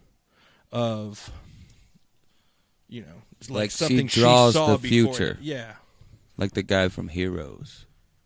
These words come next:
Speaker 1: Yeah.
Speaker 2: He painted the future.
Speaker 1: Yeah.
Speaker 2: He painted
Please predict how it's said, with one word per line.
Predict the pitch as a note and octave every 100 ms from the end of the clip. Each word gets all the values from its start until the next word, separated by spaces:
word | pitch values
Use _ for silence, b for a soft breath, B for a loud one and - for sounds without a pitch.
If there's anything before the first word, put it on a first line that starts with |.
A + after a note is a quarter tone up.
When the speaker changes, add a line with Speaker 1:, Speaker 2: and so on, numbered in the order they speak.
| B B -
Speaker 1:
Yeah. | D3+ E3+ A#2 F2 - _
Speaker 2:
He | -
painted | - - E2+ E2 E2
the | -
future. | - - A2 - - - -
Speaker 1:
Yeah. | A#2 G2 - _ _ b b b _
Speaker 2:
He | _ -
painted | - E3 D3 -